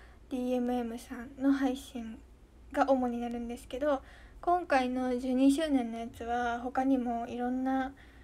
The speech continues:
もので見ることができるので、ラインライブとかね、多分今の時代ほとんどの人がラインとかやってると思うから、そのラインから見てくださっ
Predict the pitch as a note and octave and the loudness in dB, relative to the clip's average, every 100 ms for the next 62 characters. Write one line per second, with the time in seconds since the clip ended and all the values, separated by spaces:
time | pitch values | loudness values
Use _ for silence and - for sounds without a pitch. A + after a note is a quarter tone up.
0 | - - C#4 C4+ C#4 A#3+ A#3+ A#3+ A#3+ - | -20 -6 2 4 4 2 -2 -4 -8 -12
1 | A#3 A3+ A3+ - A#3+ A3+ A3+ C4 C4 B3 | -10 -8 -10 -10 -8 -6 -4 0 2 6
2 | C4 C#4+ C#4+ C#4 B3 A#3 A#3+ A3+ C4 C#4 | 6 6 4 2 0 -6 -8 -4 -4 -4
3 | - - - B3 B3 D#4+ F4+ C#4+ B3+ B3 | -12 -10 -4 -2 -2 0 2 2 0 0
4 | B3 B3+ B3 E4 E4+ C4+ C4 - B3 A#3 | -2 -2 0 0 2 2 2 -2 -4 -2
5 | A#3+ A#3+ B3 B3 A#3 A#3 - A#3+ A#3 A#3 | -2 -2 -2 -2 -2 -4 -6 -6 -4 -8
6 | - B3 B3 A#3+ A#3 - A#3+ B3 A#3 - | -6 -4 -2 -2 -4 -6 -2 0 -2 -4
7 | - - - - - B3 A3 - B3 B3 | -14 -20 -20 -20 -12 -10 -10 -8 -4 -2
8 | B3 B3 C4+ B3+ B3 B3 - - - C4+ | 0 -2 -2 -2 0 -2 -4 -8 -10 -12
9 | B3+ C4 | -10 -10